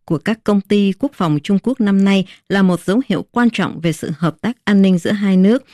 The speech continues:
Những tháng gần đây, Việt Nam và Trung Quốc đã nhiều lần tuyên bố muốn thúc đẩy hơn nữa quan hệ an ninh quốc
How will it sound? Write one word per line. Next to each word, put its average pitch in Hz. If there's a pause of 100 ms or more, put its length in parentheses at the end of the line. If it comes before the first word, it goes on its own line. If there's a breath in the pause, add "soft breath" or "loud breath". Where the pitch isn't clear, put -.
(240 soft breath)
Những 170
tháng 202
gần 170
đây, 190 (540 loud breath)
Việt 175
Nam 220
và 170
Trung 220
Quốc 269 (640)
đã -
nhiều 202
lần 160
tuyên 226
bố 190
muốn 220
thúc 285
đẩy 151
hơn 202
nữa 196 (120)
quan 220
hệ 170
an 202
ninh 202
quốc 262